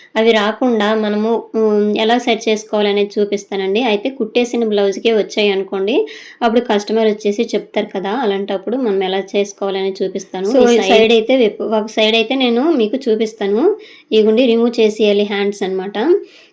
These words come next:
ఈ హ్యాండ్ అయితే ఒకటైతే రిమూవ్ చేసేసానండి. ఇట్లా చూసారు కదా, మనము కుట్టేసాం కదండి already.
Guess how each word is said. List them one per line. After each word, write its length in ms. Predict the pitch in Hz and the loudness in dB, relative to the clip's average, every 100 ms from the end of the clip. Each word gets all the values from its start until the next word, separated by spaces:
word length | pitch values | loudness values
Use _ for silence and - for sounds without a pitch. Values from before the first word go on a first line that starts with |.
| - | -2
ఈ 40 | 233 | 0
హ్యాండ్ 240 | 220 208 214 | 2 2 2
అయితే 160 | 214 247 | 0 0
ఒకటైతే 320 | 220 208 202 226 | 2 0 0 0
రిమూవ్ 220 | 214 214 | 2 0
చేసేసానండి. 760 | 214 202 202 202 196 190 190 208 285 208 | 0 -2 -2 -4 -4 -4 -2 0 0 -2
ఇట్లా 200 | 190 202 - | -4 -6 -6
చూసారు 280 | 220 208 214 202 | -6 -6 -6 -4
కదా, 140 | 220 294 | 0 2
మనము 240 | 214 220 349 - - - - | 2 2 0 -2 -16 -12 -6
కుట్టేసాం 420 | 254 277 277 247 214 | 0 0 2 0 0
కదండి 340 | 202 202 208 208 | 0 0 0 0
already. 380 | 196 208 202 | 0 0 0